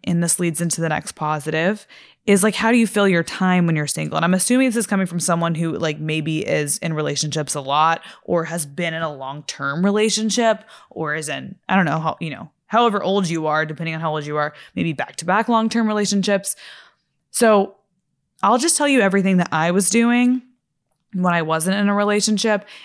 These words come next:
and also everything that, some ideas that I have for you,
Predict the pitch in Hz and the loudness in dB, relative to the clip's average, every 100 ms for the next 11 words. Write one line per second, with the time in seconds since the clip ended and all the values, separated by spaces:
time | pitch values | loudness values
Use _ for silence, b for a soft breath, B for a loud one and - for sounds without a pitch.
0 | - 185 185 175 190 175 - 175 185 170 | -4 0 2 2 2 2 0 -2 -2 -2
1 | 185 175 165 165 - b b - 180 170 | -4 -4 -6 -10 -14 b b -6 0 0
2 | 160 - _ - 247 233 202 196 185 156 | 0 -4 _ 0 2 4 2 2 0 -2
3 | 147 139 - 175 - | -6 -8 -12 -12 -12